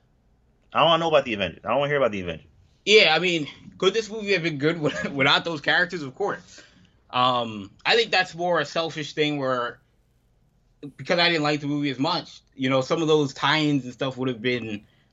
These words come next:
Speaker 2: would have been more fun. There's no, there's no real allusion to any of the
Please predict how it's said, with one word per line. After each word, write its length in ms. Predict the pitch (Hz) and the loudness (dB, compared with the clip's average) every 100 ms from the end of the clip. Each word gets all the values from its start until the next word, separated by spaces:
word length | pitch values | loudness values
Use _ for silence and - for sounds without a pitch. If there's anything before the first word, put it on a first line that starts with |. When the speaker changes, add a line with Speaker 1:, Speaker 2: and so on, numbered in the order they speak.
| - | -2
Speaker 2:
would 160 | 131 | 2
have 60 | 135 | 4
been 120 | 135 | 6
more 220 | 127 120 | 4 2
fun. 260 | 107 135 117 | 0 0 2
There's 280 | 113 127 117 | 0 -2 0
no, 500 | 160 170 160 143 127 _ _ _ _ - | 4 4 4 2 -2 _ _ _ _ -10
there's 160 | 131 | -4
no 200 | 135 180 | 2 4
real 380 | 151 160 151 131 104 | 6 8 8 6 0
allusion 480 | 110 156 156 131 | 0 2 2 -2
to 100 | 104 | 0
any 260 | 110 139 139 | 2 4 4
of 100 | 113 | 2
the 120 | 107 | -4